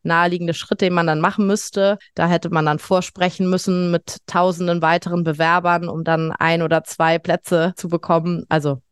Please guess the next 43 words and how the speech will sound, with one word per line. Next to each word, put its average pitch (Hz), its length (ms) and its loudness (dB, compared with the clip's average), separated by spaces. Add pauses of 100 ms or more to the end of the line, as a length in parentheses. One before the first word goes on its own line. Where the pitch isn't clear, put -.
(140)
da 151 160 2
werden 151 200 2
dann 151 140 2
ein, 156 200 0
zwei 156 180 2
Plätze 160 280 -4
vergeben. 160 640 0 (160)
Ob 165 120 0
ich 170 120 -4
mir 165 120 0
das 160 180 0
zugetraut 160 480 -2
hätte, 160 180 -2
schon 147 200 -6
fraglich. 175 500 0 (100)
Naja, 220 440 2
und 208 160 -2
dann 220 180 0
hatte 233 160 -2
ich - 140 -8
meine, 196 500 2
äh, 185 60 0
Juristeneltern, 185 1000 0
die 175 400 -2
nie 220 220 0
Druck 240 300 0
ausgeübt 180 560 0
haben, 175 320 2
die 185 120 -2
aber 175 200 2
durchaus 190 440 0
natürlich 175 440 0
immer 190 180 2
mal 180 140 2
wieder 180 180 0
die 170 100 -4
Vorzüge 226 920 0 (180)
des 196 160 -6
Beamtentums 190 800 0
oder 196 220 2
auch 185 80 0
des - 220 -4 (580)
Richterberufs, 180 720 -2